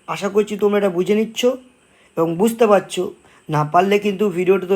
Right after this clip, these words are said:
রেকর্ড করাই আছে, আর একবার দেখে নেবে, আশা করি পুরোপুরি বুঝে যাবে। ধর এক্সাম্পল নিলাম আমি সেভেন, সরি, ফাইভ এক্স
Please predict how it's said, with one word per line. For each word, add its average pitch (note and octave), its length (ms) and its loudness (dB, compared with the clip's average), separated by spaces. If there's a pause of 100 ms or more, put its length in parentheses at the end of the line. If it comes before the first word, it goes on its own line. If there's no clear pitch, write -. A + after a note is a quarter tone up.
রেকর্ড F#3 280 -2
করাই A#3 280 4
আছে, A3 180 -2 (420)
আর D3+ 160 2
একবার G#3 280 -2
দেখে G#3+ 200 2
নেবে, G#3 140 -2 (220)
আশা E3 200 -2
করি F#3 120 4 (100)
পুরোপুরি G3 420 6
বুঝে C#3 260 -4
যাবে। B2+ 160 -12 (840)
ধর G3+ 80 6 (100)
এক্সাম্পল A#3+ 460 6
নিলাম D3+ 320 2
আমি C#3+ 180 -4 (840)
সেভেন, F#3+ 500 4 (760)
সরি, D#3+ 240 0 (120)
ফাইভ G3 240 6 (960)
এক্স F#3 380 4